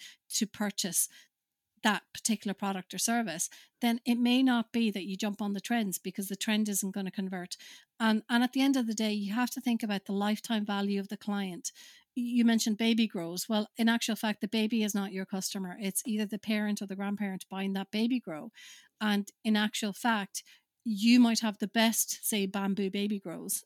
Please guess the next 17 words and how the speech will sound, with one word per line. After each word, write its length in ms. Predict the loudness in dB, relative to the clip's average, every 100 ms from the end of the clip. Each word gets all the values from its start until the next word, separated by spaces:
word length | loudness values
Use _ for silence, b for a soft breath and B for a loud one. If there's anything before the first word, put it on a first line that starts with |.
| _
You 280 | 2 4 6
may 200 | 6 6
not 280 | 4 0
want 240 | 0 0 0
to 100 | -2
go 360 | -2 -2 -6 -8
and 100 | -4
evolve 340 | -2 -2 -2 -2
out 160 | -4
of 100 | -4
those 220 | -4 -6 -4
baby 280 | -4 -4
grows 260 | -6 -6 -4
to 100 | -2
something 380 | -2 -4 -6 -4
else. 340 | -4 -6 -10 B B B B
So 340 | 0 0 0